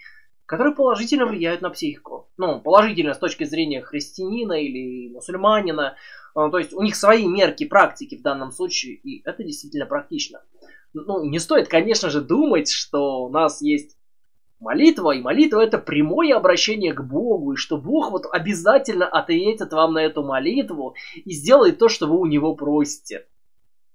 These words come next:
Это, по-моему, это, это вообще даже антихристианская концепция. Ну, то есть, христианин, э, если он понимает христианство, он должен понимать также и то, что, ну, Господь, скорее всего, не ответит ему на молитву.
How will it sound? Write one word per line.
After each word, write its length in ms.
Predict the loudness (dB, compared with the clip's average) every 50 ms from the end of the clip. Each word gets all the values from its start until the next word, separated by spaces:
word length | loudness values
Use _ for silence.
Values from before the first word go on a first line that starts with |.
| _ _ _ _ _ _ _ _ _ -2
Это, 140 | -2 0 4
по-моему, 340 | 4 4 4 4 0 -2 -2
это, 140 | -2 -4
это 240 | -4 -4 -4 2 2
вообще 240 | 2 2 2 2 2
даже 200 | 2 2 2 2
антихристианская 1040 | 2 4 2 2 2 0 -4 -2 -2 -4 -4 -2 -2 0 0 0 -2 -6 -8 -8
концепция. 640 | -6 -8 -8 -8 -4 -4 -4 -4 -4 -8 -10 -12 -8
Ну, 140 | -8 -8 -4
то 140 | -2 -2 -2
есть, 280 | -2 -4 -6 -14 -20 _ -20 -20 -20 -20 -20 _
христианин, 640 | -12 -8 -8 -8 -6 -4 -4 -2 2 2 2 2 4
э, 200 | 4 4 4 4
если 240 | 2 0 0 2 2
он 160 | 2 2 2
понимает 480 | 0 -2 0 0 2 2 2 2 0 -2
христианство, 600 | -2 -2 -2 -2 2 2 4 4 4 2 0 -2
он 100 | -2 0
должен 260 | 0 0 -2 -2 -4 -4
понимать 440 | -4 -4 -4 0 0 0 0 0
также 340 | -2 -4 -4 -4 -6 -6 -6
и 80 | -6 -6
то, 160 | -6 -6 -6
что, 280 | -6 -6 -4 -4 -4 -2
ну, 260 | -4 -4 -6 -8 -10
Господь, 460 | -4 -4 -4 -4 -4 -4 -6 -6 -6
скорее 300 | -4 -4 -2 -2 -2 -2
всего, 320 | -4 -4 -8 -6 -4 -4 -4
не 140 | -4 -6 -8
ответит 420 | -6 -4 -4 -6 -6 -8 -8 -8
ему 180 | -6 -6 -4 -4
на 100 | -4 -2
молитву. 560 | -2 -2 -2 -2 -4 -4 -6 -14 -18 -18